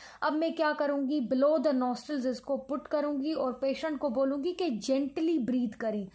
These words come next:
यानी इतना ज़ोर से भी सांस नहीं लेनी है, आराम से सांस लें। फिर मैं क्या करूँगी कि इस शाइनिंग सरफेस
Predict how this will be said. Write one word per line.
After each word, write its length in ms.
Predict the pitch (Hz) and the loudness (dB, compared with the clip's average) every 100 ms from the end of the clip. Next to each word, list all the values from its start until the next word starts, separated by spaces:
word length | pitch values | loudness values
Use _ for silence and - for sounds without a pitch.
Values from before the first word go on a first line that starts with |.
| - - 262 | -18 -10 -4
यानी 160 | 285 | -2
इतना 520 | - 311 - 349 359 | -2 -4 -4 0 2
ज़ोर 340 | 311 226 294 320 | 2 2 2 2
से 160 | 339 | 2
भी 120 | 285 302 | 2 0
सांस 360 | 269 262 269 285 | 0 0 -2 -2
नहीं 180 | 285 | 0
लेनी 420 | 254 247 240 254 311 | 2 2 0 0 -2
है, 120 | 349 | -2
आराम 380 | 240 240 262 269 | -2 0 2 0
से 140 | 247 254 | -2 -4
सांस 360 | 240 233 233 240 | -4 -4 -4 -4
लें। 260 | 254 359 - - _ - - - - | -4 -4 -10 -20 _ -20 -20 -12 -2
फिर 160 | 370 | 0
मैं 220 | 392 403 | 2 2
क्या 160 | 359 349 | 2 2
करूँगी 460 | 339 311 311 277 320 | 2 2 0 -2 -2
कि 140 | 359 | -4
इस 300 | - 330 - | -2 -4 -6
शाइनिंग 520 | - 277 285 330 339 | -4 -2 0 0 -2
सरफेस 640 | 254 277 262 - 285 302 | -4 -4 -6 -6 -4 -4